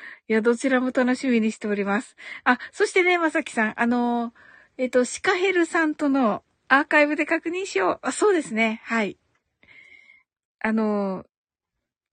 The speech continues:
ー、シカヘルさんとのコラボライブ聞きました。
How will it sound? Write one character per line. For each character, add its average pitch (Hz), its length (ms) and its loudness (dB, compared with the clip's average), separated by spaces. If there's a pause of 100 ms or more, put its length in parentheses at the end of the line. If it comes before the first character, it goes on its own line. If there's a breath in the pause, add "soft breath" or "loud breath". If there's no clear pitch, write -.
ー、 233 40 -10
シ - 140 -10
カ 320 140 2
ヘ 320 120 2
ル 311 120 2
さ 311 160 2
ん 294 80 -2
と 294 100 0
の 240 140 2
コ 269 100 0
ラ 269 140 4
ボ 262 160 2
ラ 262 100 4
イ 254 60 2
ブ 220 140 0
聞 202 40 -2
き - 260 -4
ま 330 140 0
し - 100 -12
た。 226 440 2